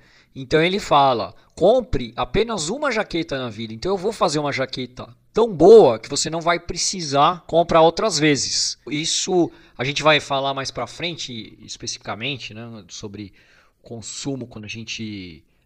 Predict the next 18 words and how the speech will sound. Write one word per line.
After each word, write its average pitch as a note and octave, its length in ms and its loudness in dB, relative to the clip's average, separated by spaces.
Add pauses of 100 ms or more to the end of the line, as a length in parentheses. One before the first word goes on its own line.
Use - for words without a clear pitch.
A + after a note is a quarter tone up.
pega A#2 260 -6
as - 120 -10
coisas, A#2 460 -8
tem A2+ 340 -10 (220)
toda A#2 200 -10
essa A2+ 260 -8 (420)
obsolescência A#2 880 -10
programada, A#2+ 600 -6
ou A#2 80 -10
consumo C3 960 -10 (120)
repetitivo, B2 880 -10
né, B2 120 -10
todo B2+ 160 -8
essa, - 280 -6
esse B2 180 -8
mundo C#3 240 -10
do B2 120 -10
consumismo B2+ 880 -10